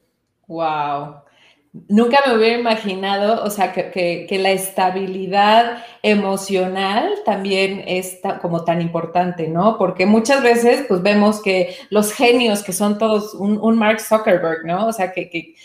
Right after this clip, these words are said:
no hay inteligencia emocional, o, o, o pareciera ser que no la hay, ¿no? O sea, que, que explotan a la primera, o que son de mecha corta, como se dice, ¿no?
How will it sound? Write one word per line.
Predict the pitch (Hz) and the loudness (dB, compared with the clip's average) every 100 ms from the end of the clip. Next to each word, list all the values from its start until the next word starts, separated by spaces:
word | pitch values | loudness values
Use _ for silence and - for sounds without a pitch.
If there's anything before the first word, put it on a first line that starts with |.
| - _ - | -20 _ 0
no | 208 214 | 6 8
hay | 233 233 | 6 4
inteligencia | 233 214 180 208 196 214 | 2 0 -2 -4 -4 -2
emocional, | 208 180 - 175 180 233 214 160 - | -2 -4 -2 -2 0 0 0 -4 -10
o, | - | -10
o, | 175 160 180 - 190 | -8 -2 0 2 0
o | 185 - - | -2 -12 -2
pareciera | 185 185 180 226 214 | 0 0 0 0 0
ser | 196 202 180 | 0 -4 -4
que | 175 | -4
no | 170 | -2
la | 170 160 160 | -2 -2 -2
hay, | 160 | -2
¿no? | 156 165 196 | -6 -6 -6
O | |
sea, | 170 165 | -8 -8
que, | 175 | -8
que | 170 | -6
explotan | 165 - - 190 - 202 | -8 -8 -4 -4 -2 -2
a | 185 | -2
la | 165 | -2
primera, | 165 160 165 165 147 | -4 -6 -4 -4 -4
o | 156 | -6
que | - | -6
son | 170 | -6
de | 185 | -4
mecha | 185 170 151 - | -6 -6 -6 2
corta, | 175 170 151 151 | 4 4 0 -6
como | - | -12
se | 139 | -10
dice, | 151 147 - | -10 -10 -14
¿no? | - 254 | -12 -12